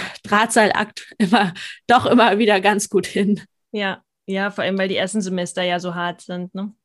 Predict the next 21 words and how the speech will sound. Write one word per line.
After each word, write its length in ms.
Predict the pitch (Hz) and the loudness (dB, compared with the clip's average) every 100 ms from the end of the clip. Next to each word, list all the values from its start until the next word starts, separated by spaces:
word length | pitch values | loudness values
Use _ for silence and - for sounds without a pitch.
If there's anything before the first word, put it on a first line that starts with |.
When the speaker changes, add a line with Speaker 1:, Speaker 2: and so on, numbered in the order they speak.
| _ - | _ -10
Speaker 1:
Ja, 300 | 202 196 185 - _ | -6 -4 -6 -12 _
das 160 | - 190 | -6 -6
stimmt. 420 | - 190 190 - _ _ _ - | -4 -4 -6 -10 _ _ _ -10
Speaker 2:
Und 160 | 180 | -6
dafür 220 | 180 208 | -6 -6
bist 260 | 190 185 - | -6 -8 -8
du 60 | 190 | -6
ja, 280 | 185 180 | -4 -4
äh, 140 | - 185 | -4 -4
super 360 | 180 226 214 | -4 -2 -2
aktiv 520 | 175 190 - 220 220 - | -2 -4 -8 -6 -6 -4
und 240 | 202 196 - - | -4 -4 -8 -10
schreibst 440 | - 196 214 - | -6 0 -2 2
ja 100 | 254 | 2
auch 80 | - | 2
immer 300 | 214 220 202 | 0 0 -2
so, 420 | 190 214 277 277 | -2 -2 0 0
so 300 | 233 226 247 | -2 -2 -2
schöne 420 | 262 - 233 269 240 | -2 -2 0 0 -2
Texte. 440 | - 233 240 214 | -2 -4 -4 -8
Ich, 120 | 208 | -8